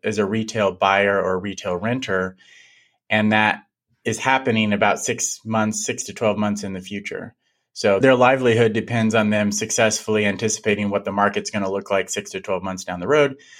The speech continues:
So their behavior on our platform when they're purchasing properties tells us a lot about what's gonna happen <laughs> six to twelve months down the road in the retail market. Uh, and so that's, uh, that's a lot of what, uh, we look at. Of course, from our perspective, it's important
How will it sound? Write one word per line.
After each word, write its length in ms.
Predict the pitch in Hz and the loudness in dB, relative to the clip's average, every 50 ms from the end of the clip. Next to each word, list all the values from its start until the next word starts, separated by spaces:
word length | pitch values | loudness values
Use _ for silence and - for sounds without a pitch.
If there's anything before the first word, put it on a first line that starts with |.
| - - - - _ - | -20 -20 -20 -20 _ -4
So 160 | - 123 113 | 2 4 6
their 140 | 113 110 101 | 6 6 6
behavior 440 | 113 110 110 120 117 113 107 107 104 | 6 4 6 6 4 4 6 4 4
on 140 | 101 101 | 4 4
our 140 | 98 190 95 | 4 2 2
platform 520 | - - 139 139 127 - - 120 113 110 107 | 4 4 4 4 4 2 2 2 4 4 4
when 120 | 104 101 | 2 2
they're 100 | 98 95 | 0 0
purchasing 480 | 92 - 160 160 165 - - 123 110 107 | 0 2 0 2 0 -2 -4 -4 -2 0
properties 600 | - 117 104 101 101 113 104 107 104 101 104 - | 2 4 4 4 2 0 0 0 -2 -4 -6 -10
tells 340 | - - 123 110 104 101 107 | -4 0 2 2 2 2 0
us 140 | 101 101 - | 0 0 0
a 80 | 98 | 2
lot 200 | 95 101 101 98 | 4 4 4 4
about 280 | 98 90 101 95 90 95 | 4 4 2 2 2 0
what's 180 | 101 95 - | -2 -4 -4
gonna 160 | - 104 98 95 | -6 -8 -6 0
happen 400 | 123 135 131 131 123 113 107 92 - - - - | 0 0 0 2 0 0 0 -2 -8 -14 -16 -20
<laughs> 240 | - - - - _ | -20 -20 -20 -20 _
six 240 | - - 117 113 - | -4 -2 -2 -2 -2
to 80 | - 107 | -6 0
twelve 220 | - 117 110 98 | 2 2 4 4
months 180 | 104 101 101 - | 2 -2 -2 0
down 200 | - 101 98 98 | 0 0 0 2
the 100 | 95 95 | 2 2
road 280 | 98 98 95 95 95 | 4 4 4 4 2
in 80 | 95 98 | 0 -4
the 120 | 98 90 | -4 -4
retail 320 | 92 95 92 - 101 92 92 | -4 -4 -4 -2 -2 -2 0
market. 500 | 92 92 92 90 - 101 98 95 92 _ _ _ _ _ _ _ _ _ _ _ _ | 2 2 0 0 0 0 0 0 -2 _ _ _ _ _ _ _ _ _ _ _ _
Uh, 320 | - 101 92 90 87 87 90 | -2 0 0 2 0 0 -2
and 160 | - 101 92 - | -4 -6 -6 0
so 100 | - 95 | 0 2
that's, 420 | 98 98 95 - - - - - - - | 4 4 2 0 -4 -10 -10 -8 -2 0
uh, 340 | 104 104 95 92 92 95 | 2 4 4 4 2 2
that's 300 | 92 98 95 92 - - - | 2 2 0 0 -2 -2 0
a 60 | 95 | 2
lot 220 | 90 95 92 92 | 2 4 4 4
of 160 | 92 90 90 90 | 2 2 -2 -2
what, 360 | 90 98 95 95 - - _ _ - | 0 2 2 2 2 -2 _ _ -8
uh, 260 | - 101 92 92 90 95 | -6 -4 -4 -4 -4 -2
we 160 | 110 151 196 | 0 2 4
look 240 | 214 160 123 120 127 | 4 4 4 4 4
at. 240 | 113 110 - - _ _ _ _ _ _ _ _ _ _ - | 4 4 2 0 _ _ _ _ _ _ _ _ _ _ -16
Of 100 | 120 - | -12 -4
course, 220 | - 110 98 95 | -2 -2 -2 -2
from 160 | - - 107 110 | -2 0 4 6
our 140 | 127 143 | 6 4
perspective, 600 | 139 - 127 120 - 120 110 107 - - 107 95 | 4 0 -4 0 2 2 2 2 2 0 0 0
it's 220 | 98 95 92 - - | 0 -4 -4 -8 -10
important 640 | - 104 101 104 110 101 92 - 85 98 98 90 | -8 -8 -4 -2 0 0 0 0 -4 -10 -12 -12